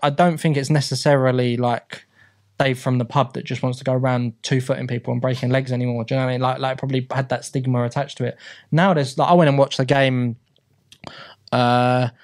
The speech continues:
two of our top teams in the Eastern Division, uh, London Lions and, uh, Continental fifty-eight Vets. And it was a good game of football, like, a very good fo-, and, and the other thing, again, everything links in,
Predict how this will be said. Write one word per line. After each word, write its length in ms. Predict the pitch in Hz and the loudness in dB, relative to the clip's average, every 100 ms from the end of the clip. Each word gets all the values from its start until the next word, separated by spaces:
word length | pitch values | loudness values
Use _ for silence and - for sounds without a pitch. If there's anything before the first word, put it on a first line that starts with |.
| _ - | _ 0
two 140 | 156 | 2
of 100 | 131 | 4
our 120 | 127 | 2
top 260 | 123 - - | 2 -6 -2
teams 320 | 139 131 123 | 0 0 0
in 160 | 123 120 | 0 0
the 80 | |
Eastern 320 | 127 127 127 123 | 0 -2 -2 -2
Division, 480 | 120 120 120 120 - - - _ _ _ | 0 0 -2 -4 -8 -18 -20 _ _ _
uh, 220 | 123 120 123 | -2 0 2
London 300 | 131 127 127 | 2 2 0
Lions 640 | 127 123 123 123 117 - - | 0 0 -2 -4 -6 -10 -6
and, 640 | 127 123 120 120 120 - - - | -4 -2 -4 -6 -8 -12 -14 -4
uh, 280 | 131 120 120 | -2 -2 -2
Continental 460 | 139 131 131 131 | -2 -2 -4 -6
fifty-eight 520 | 127 127 131 127 120 | -4 -4 -2 -2 0
Vets. 460 | 139 127 - - - _ _ _ _ _ _ - | -2 -2 -4 -20 -20 _ _ _ _ _ _ -6
And 140 | 143 | -2
it 80 | 160 | 0
was 100 | 151 | 0
a 80 | 135 131 - | -2 -4 0
good 260 | 156 131 | 2 2
game 240 | - 131 120 | 0 0 0
of 80 | 113 | -2
football, 420 | 170 160 117 - _ _ | -4 -4 -10 -12 _ _
like, 140 | - 143 | -10 -6
a 40 | |
very 400 | 135 135 151 147 | -4 0 2 2
good 200 | 135 135 | 0 -4
fo-, 120 | 139 139 | -4 -2
and, 160 | 143 | 0
and 160 | 147 160 | 4 6
the 80 | 202 | 6
other 160 | 175 | 4
thing, 340 | - 151 131 - _ _ _ 143 | 2 0 0 -6 _ _ _ -6
again, 400 | - 135 139 143 | 0 0 0 -4
everything 300 | 123 131 123 | -6 -4 -2
links 240 | 131 131 | -2 0
in, 260 | 143 139 | 2 2